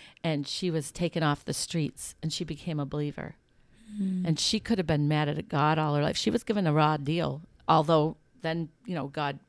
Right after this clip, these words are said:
Speaker 1: pulled her out of that. But still, or somebody who has an accident and becomes paralyzed,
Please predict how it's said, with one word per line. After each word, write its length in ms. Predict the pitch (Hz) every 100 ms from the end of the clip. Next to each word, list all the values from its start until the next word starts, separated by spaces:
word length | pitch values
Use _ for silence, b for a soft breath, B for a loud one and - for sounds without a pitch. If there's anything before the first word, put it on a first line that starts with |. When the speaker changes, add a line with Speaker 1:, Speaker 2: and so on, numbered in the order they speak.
| _
Speaker 1:
pulled 200 | 175 160
her 80 | 180
out 160 | 147
of 80 | 139
that. 300 | 135 139 156 - B B B B _ _ _ _ _ -
But 220 | 269 147 -
still, 600 | - - 196 170 156 b b b b b -
or 140 | 170
somebody 580 | 165 220 214 214 214 214
who 180 | - 208
has 180 | 202 190
an 80 | 190
accident 440 | 196 - 190 -
and 100 | 165
becomes 580 | 160 - 175 170 165 - -
paralyzed, 720 | 208 196 165 127 - -